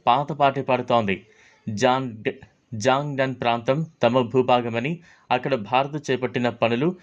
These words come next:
సరిహద్దు వివాదాన్ని మరింత క్లిష్టతరం చేస్తాయని చైనా విదేశాంగ ప్రతినిధి వాంగ్ వెన్బిన్ నోరు పారేసుకున్నారు. ఈ విషయమై న్యూఢిల్లీతో నిరసనను తెలియజేసినట్టు చెప్పారు.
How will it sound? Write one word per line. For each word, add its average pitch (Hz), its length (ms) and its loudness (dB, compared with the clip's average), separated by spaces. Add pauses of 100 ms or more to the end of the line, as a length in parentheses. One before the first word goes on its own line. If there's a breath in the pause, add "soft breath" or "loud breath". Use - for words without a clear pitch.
(240 soft breath)
సరిహద్దు 160 420 2
వివాదాన్ని 127 540 2
మరింత 139 360 0
క్లిష్టతరం 131 640 0
చేస్తాయని 117 600 2 (340 loud breath)
చైనా 160 160 4
విదేశాంగ 135 500 2
ప్రతినిధి 120 560 -2 (260 soft breath)
వాంగ్ 117 420 2
వెన్బిన్ 127 460 0
నోరు 127 180 0
పారేసుకున్నారు. 117 600 0 (480 soft breath)
ఈ 156 100 8
విషయమై 143 540 2 (160)
న్యూఢిల్లీతో 135 580 4
నిరసనను 131 500 0
తెలియజేసినట్టు 120 640 2
చెప్పారు. 107 460 0